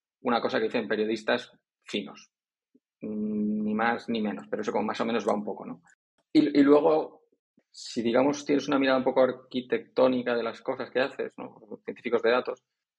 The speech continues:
pues pensar en términos de diseño funcional, de pon lo mejor primero, u-, usa una narrativa lógica, de dame el consejo y luego susténtame, sustáncialo, o usa un relato que empiece diciendo que no me dé la respuesta al principio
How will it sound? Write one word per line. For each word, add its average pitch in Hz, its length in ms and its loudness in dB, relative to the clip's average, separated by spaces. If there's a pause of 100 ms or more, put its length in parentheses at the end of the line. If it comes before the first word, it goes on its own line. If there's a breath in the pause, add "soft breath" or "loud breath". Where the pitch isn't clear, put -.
(160)
pues 107 120 -8
pensar 117 280 0
en 123 100 0
términos 127 320 2
de 120 60 0
diseño 117 260 -2
funcional, - 400 -12 (460)
de 104 460 -12
pon 117 180 8
lo 110 100 6
mejor 104 300 0
primero, 117 580 0 (880)
u-, 107 260 -2
usa - 180 0
una 113 140 0
narrativa 107 480 0
lógica, 110 560 0
de 101 360 -4
dame 110 240 2
el 110 120 -2
consejo 107 420 -6
y 107 40 -4
luego 107 460 0
susténtame, 107 600 -8
sustáncialo, 127 800 0 (560 soft breath)
o 107 120 2
usa 107 220 -2
un 110 80 -2
relato 110 400 2
que 107 80 -2
empiece 107 400 -2
diciendo 107 600 -2
que 107 100 -4
no 110 100 -2
me 110 120 -2
dé 110 100 0
la 110 100 0
respuesta 107 440 -4
al 104 100 -10
principio 104 800 -4